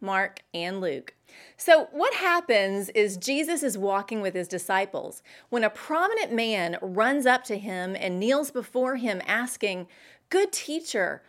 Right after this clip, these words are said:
what must I do to inherit eternal life?"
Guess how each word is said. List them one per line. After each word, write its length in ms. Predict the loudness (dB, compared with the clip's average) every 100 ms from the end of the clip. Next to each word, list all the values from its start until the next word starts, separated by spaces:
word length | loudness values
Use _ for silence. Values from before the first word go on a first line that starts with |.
| _
what 460 | -2 4 4 4 -2
must 440 | 0 0 0 -2 -2
I 100 | -2
do 440 | 2 2 2 -4 _
to 120 | -8 -6
inherit 560 | -6 -6 -2 -4 -6 -20 -16
eternal 600 | -14 -10 -8 -6 -6 -8
life?" 460 | -4 -4 -6 -12